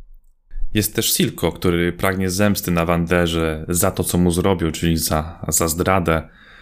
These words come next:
Opracowywuje substancję Migot, czyli taka substancja, która ma za zadanie dać mu władzę. Generalnie zamienia ona, em, każdą osobę, która ją wypije,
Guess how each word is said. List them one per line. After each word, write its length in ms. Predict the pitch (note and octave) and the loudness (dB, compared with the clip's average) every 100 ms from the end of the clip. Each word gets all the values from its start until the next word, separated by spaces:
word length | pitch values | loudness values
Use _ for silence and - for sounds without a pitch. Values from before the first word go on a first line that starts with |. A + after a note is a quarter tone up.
| - - | -18 -4
Opracowywuje 640 | F2+ A2+ - C3 C3+ C#3+ | -2 0 0 -2 2 2
substancję 560 | C#3 - - D3+ C#3+ C3+ | 2 -4 -2 -2 0 2
Migot, 600 | A#2+ F#2 G#2 A#2 - - | 2 2 2 0 -6 -14
czyli 180 | - - | -6 -2
taka 240 | G#2+ - | 0 -2
substancja, 480 | F#2+ F2 - F#2 - | -4 -6 -2 -2 -2
która 240 | - F#2 F2+ | -2 0 2
ma 240 | G#2+ C3 | 2 2
za 100 | A2 | 2
zadanie 440 | G#2 G2 G2 F#2 F2 - - | 2 4 4 4 0 -8 -8
dać 220 | G2 F#2 - | -2 -2 0
mu 160 | F#2+ | -2
władzę. 380 | F#2 F#2+ E2 D#2+ | 2 0 0 -2
Generalnie 680 | E2+ E2+ F2+ F2 E2+ D#2+ D#2 - - | -2 2 2 2 2 -2 -4 -6 0
zamienia 500 | F2 F#2 G2+ F#2 E2 | 2 2 2 2 2
ona, 460 | F2 E2+ D#2+ D#2 | 2 2 0 -2
em, 200 | - D#2+ | -4 -6
każdą 460 | D#2 E2+ F2 F2 E2+ | -2 -2 -2 -2 -2
osobę, 240 | E2+ F#2 - | -2 -2 -2
która 360 | F2 E2 D#2+ | -2 0 0
ją 180 | D#2 E2+ | -2 0
wypije, 440 | E2+ F2 F2+ F2 | 0 2 2 2